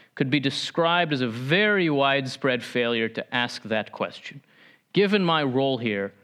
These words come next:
how should I behave? As a president of the United States, or a member of Congress, or a student, or a teacher, or a pastor, or a worker,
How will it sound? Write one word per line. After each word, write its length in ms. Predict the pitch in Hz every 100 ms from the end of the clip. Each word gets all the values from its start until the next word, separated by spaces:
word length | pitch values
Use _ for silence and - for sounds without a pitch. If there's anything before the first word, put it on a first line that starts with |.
| _ _
how 140 | - 156
should 200 | - 135
I 120 | 123
behave? 500 | 117 107 101 92 -
As 160 | - 120
a 60 | 117
president 460 | - 165 160 147
of 80 | 123
the 60 | 127
United 320 | 120 113 104
States, 520 | - 143 139 - -
or 140 | - 110
a 40 |
member 320 | 117 139 139
of 120 | 127 -
Congress, 500 | 135 135 131 123 -
or 100 | 101
a 40 |
student, 440 | - - 170 151
or 80 | 120
a 60 | 107
teacher, 540 | - 170 - 139 123 - - _ -
or 100 | 104
a 60 |
pastor, 600 | - 151 151 147 - 135
or 60 | 117
a 100 | 104
worker, 580 | 127 170 165 147 123